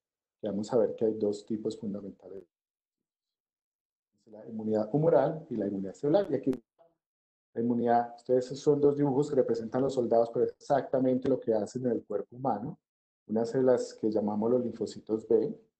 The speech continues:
que son células que van a producir los anticuerpos. Ahorita vamos a ver qué tan importantes son los anticuerpos en la infección y en la vacunación,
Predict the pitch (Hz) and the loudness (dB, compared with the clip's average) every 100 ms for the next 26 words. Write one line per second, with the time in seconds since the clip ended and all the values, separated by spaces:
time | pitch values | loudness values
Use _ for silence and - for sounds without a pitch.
0 | _ _ _ _ _ _ 107 107 101 - | _ _ _ _ _ _ -14 -12 -8 0
1 | 117 123 120 - 107 101 - _ _ 117 | 0 2 0 -2 -6 -8 -10 _ _ _
2 | 113 _ 120 110 107 110 104 107 - 117 | -20 _ -16 -12 -8 -6 -2 -4 -2 -2
3 | 120 123 143 - 156 127 - 170 - - | 0 -2 -8 0 4 4 2 -6 -12 -16
4 | _ 110 107 110 110 - 117 - 123 123 | _ -4 -4 -4 -8 -12 -20 -8 -4 0
5 | 127 110 - _ 107 _ 110 120 120 113 | 0 -2 -12 _ _ _ _ -18 -12 -10
6 | 110 104 110 - 117 127 113 - 107 - | -10 -2 -2 0 -4 -2 -4 -6 -14 -10
7 | 110 117 123 123 143 160 160 131 151 - | -6 -2 -2 -4 -6 -8 -6 -4 -4 -8